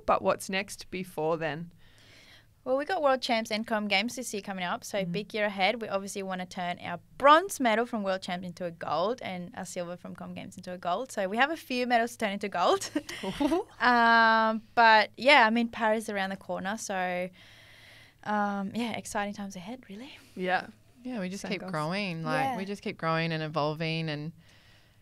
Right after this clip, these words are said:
Speaker 3: yeah, you know, going to two Olympics is incredible. So it's kind of like we've hit this new progression as well. I think people don't really know too.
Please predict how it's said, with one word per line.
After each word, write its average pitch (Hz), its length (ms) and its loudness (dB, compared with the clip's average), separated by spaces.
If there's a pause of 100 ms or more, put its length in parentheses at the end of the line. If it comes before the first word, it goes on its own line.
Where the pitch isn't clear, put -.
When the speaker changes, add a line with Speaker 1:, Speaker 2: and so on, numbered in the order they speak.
(180)
Speaker 3:
yeah, 190 320 6
you 202 140 0
know, 190 280 4
going 196 340 2
to 214 120 -4
two 202 140 -4
Olympics 175 600 -2
is 156 400 -8
incredible. 160 500 -2
So 165 140 0
it's 147 140 -2
kind 196 220 2
of 190 80 0
like 175 240 6
we've 180 160 -2
hit - 160 -4
this 175 180 -4
new 165 260 -2
progression 180 500 -2
as 170 160 0
well. 160 300 2
I 226 100 0
think 202 240 -2
people 208 240 -2
don't 208 140 -2
really 165 240 -2
know 143 280 -2
too. 147 380 -4